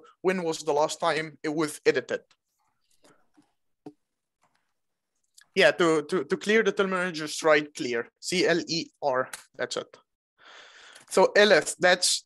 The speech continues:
dash A, okay. Another one that is very useful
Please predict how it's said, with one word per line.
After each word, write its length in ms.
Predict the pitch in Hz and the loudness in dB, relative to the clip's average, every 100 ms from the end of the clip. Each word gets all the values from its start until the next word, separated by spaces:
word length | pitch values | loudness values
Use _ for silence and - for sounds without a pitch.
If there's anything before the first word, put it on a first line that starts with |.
| - | 2
dash 240 | 175 - | 2 2
A, 180 | 151 131 | -2 0
okay. 280 | 175 175 139 120 _ _ _ | -2 2 0 0 _ _ _
Another 320 | - 208 254 277 | 2 2 2 2
one 260 | 247 294 320 | 0 -2 -8
that 180 | 180 180 | -6 -4
is 100 | 175 | -4
very 300 | 151 202 220 | -4 -2 -2
useful 520 | 190 196 - - 294 | -2 -6 -8 -8 -8